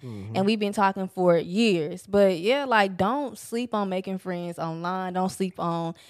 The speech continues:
Speaker 2: even if you find a community or a cul-, or a culture, anything
Speaker 1: I
Speaker 2: like
Speaker 1: thought you was gonna
Speaker 2: that.
Speaker 1: say cult.
Speaker 2: Not a cult.
Speaker 1: Fuck it. If you wanna join that cult,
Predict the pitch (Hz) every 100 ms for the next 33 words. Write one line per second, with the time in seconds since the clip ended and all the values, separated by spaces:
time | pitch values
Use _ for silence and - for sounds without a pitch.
0 | - - 233 220 202 208 - 185 190 175
1 | - 196 175 190 214 202 196 196 196 _
2 | _ - 170 160 165 - 214 - 214 202
3 | 175 170 - 214 220 226 226 208 202 202
4 | - _ 196 214 220 208 190 190 196 180
5 | 147 117 - 156 - - _ _ _ _
6 | _ _ _ - 202 196 202 - - -
7 | 50 _ - - _ 131 170 143 110 139
8 | 147 147 156 170 311 214 190